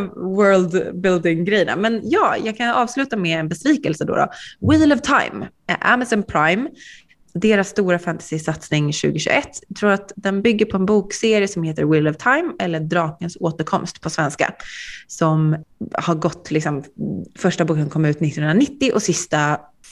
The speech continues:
fjortonde boken kom ut tvåtusen tretton. Och alltså, den var inte, alltså, den var okej.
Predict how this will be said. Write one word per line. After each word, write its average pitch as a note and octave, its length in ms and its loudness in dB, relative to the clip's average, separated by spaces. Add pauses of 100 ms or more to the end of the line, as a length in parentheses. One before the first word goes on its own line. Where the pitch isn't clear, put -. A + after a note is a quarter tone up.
fjortonde F#3+ 640 2
boken C3+ 460 0
kom D3 200 -2
ut C#3 280 -4 (240)
tvåtusen C3 280 -4
tretton. - 580 0 (680)
Och - 260 0
alltså, G#3+ 360 6 (400)
den A3+ 640 4
var D#3 960 2 (240)
inte, D#3 300 -2 (300)
alltså, B3+ 220 0
den E4 240 4
var F4 80 6
okej. F4 400 4